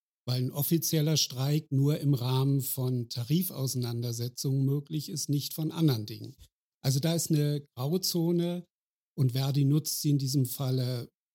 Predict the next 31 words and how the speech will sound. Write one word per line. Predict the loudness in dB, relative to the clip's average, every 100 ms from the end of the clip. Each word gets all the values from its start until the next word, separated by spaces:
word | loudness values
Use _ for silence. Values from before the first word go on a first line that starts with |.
| -4
ist | -2
sehr | -2
klar, | -4 -8 -6 -4
wo | -2
Verdi | -2 -2 -2
steht, | -2 -2 -4 -4 -8 _ _ _ -6
aber | 0 0
so, | 2 0
dass | 0
sie | 0
nicht | 0 0
juristisch | -2 -2 -2 -2 -6
angreifbar | -2 -2 -2 -6 -12 -14 -14 -12
sind. | -10 -6 -8 -10 _ _ _ _ _
Ich | 0
denke, | 4 4 4 2 0
das | -2 -2 -2
ist | -2
so | -2
das | -4 -6
eine | -2 0 0
Feld. | 0 -2 -2
Vielleicht | -2 -4 -4 -4
meinte | -4 -4 -4
Bernd | -6 -6 -6 -4
das | -8
auch | -8 -10
für | -10 -12
dreiundneunzig | -10 -10 -8 -6 -4 -4 -4 -8 -4
ein | -2
Stück | -2 -4